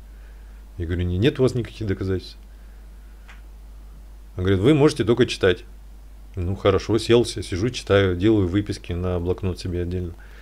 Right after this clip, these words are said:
Уже с половиной, э, первого тома ознакомился из трех. Так взя-, они взяли, на-, три наряда полиции вызвали,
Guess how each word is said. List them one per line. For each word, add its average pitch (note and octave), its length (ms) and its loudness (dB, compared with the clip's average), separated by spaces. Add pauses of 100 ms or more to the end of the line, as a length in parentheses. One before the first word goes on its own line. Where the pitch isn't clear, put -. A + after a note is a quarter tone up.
(240)
Уже G2+ 160 0
с G#2+ 40 -4
половиной, G#2+ 480 4
э, G2 1120 -2 (100)
первого G#2 280 6
тома F#2+ 380 2
ознакомился G#2+ 580 2
из F2 100 -6
трех. F#2+ 200 -2 (840)
Так - 120 -6
взя-, F#2 280 2
они G#2 180 2
взяли, G2+ 440 6
на-, F2 320 -2
три A2+ 180 0
наряда G#2 320 4
полиции G2+ 380 0
вызвали, F#2+ 420 -2